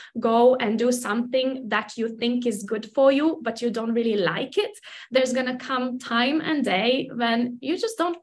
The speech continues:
feel like doing it. And it's gonna be so easy to just say, "No, I'm not going for it," because you don't feel that satisfaction after it. So it's so important, even though it's not the most beneficial thing that you can do out there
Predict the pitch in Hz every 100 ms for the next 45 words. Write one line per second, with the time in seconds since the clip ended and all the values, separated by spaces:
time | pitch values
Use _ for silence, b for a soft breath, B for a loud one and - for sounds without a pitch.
0 | - 202 - 349 320 - 330 359 392 539
1 | - B B B - 226 247 247 247 240
2 | 233 240 - 226 226 233 226 233 233 240
3 | 202 214 208 - - 214 208 208 208 202
4 | 202 196 - 214 208 214 - 208 226 247
5 | 269 - 339 233 240 240 226 226 240 233
6 | 240 226 214 214 - 208 208 - 202 -
7 | - 226 240 247 - - - - B B
8 | 254 247 - - 294 294 269 247 226 240
9 | 247 214 208 247 262 247 226 214 240 233
10 | 226 - B B B 220 220 220 B 233
11 | 240 240 240 226 214 240 247 254 247 254
12 | 254 247 233 208 - 214 214 214 208 202
13 | 240 254 254 247 233 240 247 240